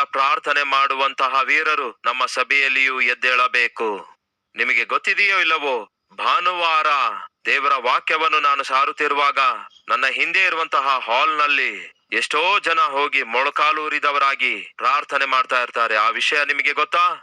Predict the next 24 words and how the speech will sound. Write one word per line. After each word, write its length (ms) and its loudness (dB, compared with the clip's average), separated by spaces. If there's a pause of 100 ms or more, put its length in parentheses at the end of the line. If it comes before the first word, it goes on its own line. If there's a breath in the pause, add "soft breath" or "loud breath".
(380)
ಪ್ರತಿ 420 0
ಭಾನುವಾರ 680 0 (640)
ಹೀಗೆ 220 0
ನಾನು 300 2
ವಾಕ್ಯ 300 0
ಸಾರುತ್ತಿರುವ 580 0
ಸಮಯದಲ್ಲಿ 880 0 (280)
ಆ 140 2
ವಾಕ್ಯ 380 0
ಅನೇಕ 520 0
ಜನರ 380 0
ಜೀವಿತದಲ್ಲಿ 640 -2
ಫಲಿಸಬೇಕು 760 -2
ಎಂಬುದಾಗಿ 800 0 (280)
ಅನೇಕ 400 0
ಜನರು 440 0
ಹಿಂದೆ 360 -2
ಹೋಗಿ 680 -2 (240)
ಪ್ರಾರ್ಥನೆ 500 0
ಮಾಡ್ತಾರೆ, 440 0
ಮೊಳಕಾಲೂರಿದವರಾಗಿ 1160 0
ಪ್ರಾರ್ಥನೆ 520 0
ಮಾಡ್ತಾರೆ. 840 -2 (100)
"ದೇವರೇ, 800 0